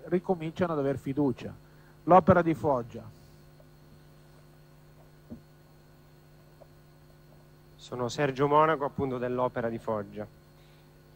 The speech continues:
Speaker 2: L'idea L'Opera nasce nel millenovecentottantasei come una vera e propria sfida fatta da un insegnante insieme ad alcuni studenti di istituti tecnici, i quali appunto aderivano all'esperienza di Comunione e Liberazione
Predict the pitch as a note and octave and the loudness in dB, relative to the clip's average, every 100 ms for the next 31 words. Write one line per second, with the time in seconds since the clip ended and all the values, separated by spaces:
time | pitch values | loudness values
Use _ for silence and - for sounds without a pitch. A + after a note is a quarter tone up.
0 | - A#2+ C3 E3 G3 F#3+ G#3 F#3+ E3+ D#3+ | -18 -8 2 6 8 10 8 6 2 4
1 | D#3 - D3+ D#3 E3+ F3+ E3 D3+ D#3+ D3 | 2 0 0 2 4 6 6 4 0 -4
2 | C#3+ D3 C#3 C3+ C#3+ C3 - C3+ C#3+ C#3+ | -4 -4 -6 -4 -2 -2 -4 -4 -2 0
3 | F3 E3+ - C#3 C#3 - - C#3 A#2+ A2+ | 0 -2 -4 -2 -2 -4 -8 -6 -4 -4
4 | A2 - - C#3+ - C#3+ C#3+ C#3+ C#3 C#3 | -6 -8 -2 0 0 -2 -2 -2 -6 -6
5 | D3 D#3 D3+ C3+ C3 D3+ D3 C#3 C3+ D3+ | 0 0 2 -2 -4 -2 -2 -2 -4 -4
6 | C#3+ - C#3 C#3+ C#3 C3 B2+ - B2+ B2+ | -6 -6 -4 -2 -2 -4 -8 -10 -10 -10
7 | B2 B2 A#2 - A2+ G#2+ - - - - | -10 -8 -8 -8 -12 -12 -16 -20 -20 -20
8 | - - - - - - - - - F3+ | -20 -20 -20 -20 -20 -20 -20 -20 -2 4
9 | F#3 E3 E3+ D#3+ D#3+ C#3+ D3+ D3+ D#3+ E3 | 4 4 0 0 0 0 0 2 2 2
10 | D3+ C#3+ - D3+ D3+ C#3+ C#3 D3 D3 D3 | 2 0 0 0 2 0 0 0 2 2
11 | C#3 B2 B2+ B2 - A2+ A2 G2+ - | 2 2 0 -2 -6 -6 -6 -10 -14